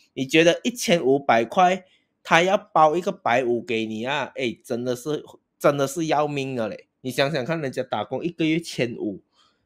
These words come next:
就要包红包给你百五的话，真的很要命。我宁愿你不要请他，你请他，他不要来，你又不爽，是不是？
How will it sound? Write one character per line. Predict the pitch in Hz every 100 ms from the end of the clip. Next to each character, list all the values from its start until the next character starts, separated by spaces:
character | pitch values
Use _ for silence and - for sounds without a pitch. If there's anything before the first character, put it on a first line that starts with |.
| _
就 | -
要 | 165
包 | 160 143
红 | 131 113
包 | 123
给 | 127 110
你 | 104 104 - _ _ _
百 | 104 113
五 | 95 104
的 | 110
话， | 113 131
真 | 113 123
的 | 120
很 | 123
要 | 110 120
命。 | 123 120
我 | 120
宁 | 123 131 165
愿 | 202
你 | 165
不 | -
要 | 151 147
请 | - 95
他， | 95 107 _ _ _ _ _ _ _ _ _ _
你 | - 170
请 | 180 208 165 170
他， | 190 185 175
他 | - 190
不 | 190 233
要 | 226 220
来， | 139 123
你 | 135 120 110
又 | 160
不 | 175 196
爽， | - 113 90 _
是 | - 147
不 |
是？ | 165 196 -